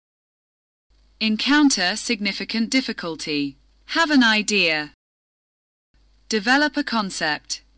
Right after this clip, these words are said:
Have a feeling. Sense intuitively.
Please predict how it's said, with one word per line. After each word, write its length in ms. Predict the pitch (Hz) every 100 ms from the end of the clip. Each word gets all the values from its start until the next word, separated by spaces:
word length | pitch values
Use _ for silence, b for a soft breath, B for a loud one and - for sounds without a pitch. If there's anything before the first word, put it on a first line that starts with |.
| _ _ -
Have 140 | 262 247
a 60 |
feeling. 720 | 262 - 339 302 208 190 202 214 _ _ _ _ _ _ _ _ _ _ _ _ _
Sense 520 | - - 180 180 - 240
intuitively. 920 | 233 - 190 170 170 165 165 175